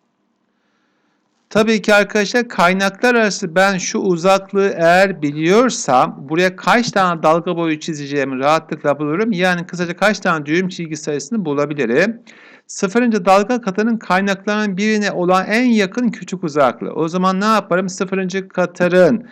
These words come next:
sıfırıncı katarın arkadaşlar şuraya uzaklığını ne yaparım?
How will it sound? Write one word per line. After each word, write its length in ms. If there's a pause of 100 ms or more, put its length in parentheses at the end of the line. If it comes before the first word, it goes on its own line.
(260)
sıfırıncı 600
katarın 440
arkadaşlar 480
şuraya 420
uzaklığını 800
ne 60
yaparım? 640